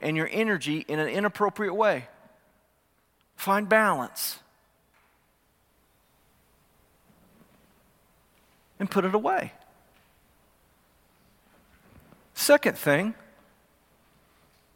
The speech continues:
find time in your week to spend time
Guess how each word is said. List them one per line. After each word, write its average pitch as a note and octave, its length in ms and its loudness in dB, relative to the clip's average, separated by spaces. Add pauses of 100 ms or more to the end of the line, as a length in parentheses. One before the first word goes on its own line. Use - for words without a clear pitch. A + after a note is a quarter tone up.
(1400)
find A#3+ 400 2
time F#3 540 2 (760)
in C#3+ 140 -4
your D3+ 140 -2
week A#2 420 -6 (920)
to D3+ 100 -2
spend D#3+ 420 2
time G2 380 0